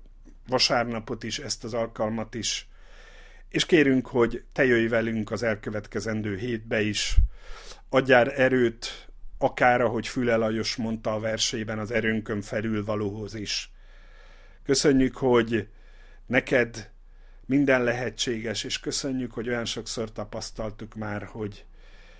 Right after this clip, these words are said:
mindenen van erőnk a Krisztusban, aki minket megerősít. Kérünk, hogy így maradj velünk.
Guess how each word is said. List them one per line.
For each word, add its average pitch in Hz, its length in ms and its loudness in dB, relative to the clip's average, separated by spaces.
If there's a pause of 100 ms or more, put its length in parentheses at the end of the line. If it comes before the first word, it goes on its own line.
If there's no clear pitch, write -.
(120)
mindenen 113 480 0
van 101 180 -2
erőnk 104 800 -4
a 104 60 -14
Krisztusban, 104 960 -8
aki - 220 -14
minket 95 400 -10
megerősít. 92 960 -10
Kérünk, 117 400 -4
hogy 98 260 -12
így 101 160 -8
maradj 92 360 -10
velünk. 85 560 -16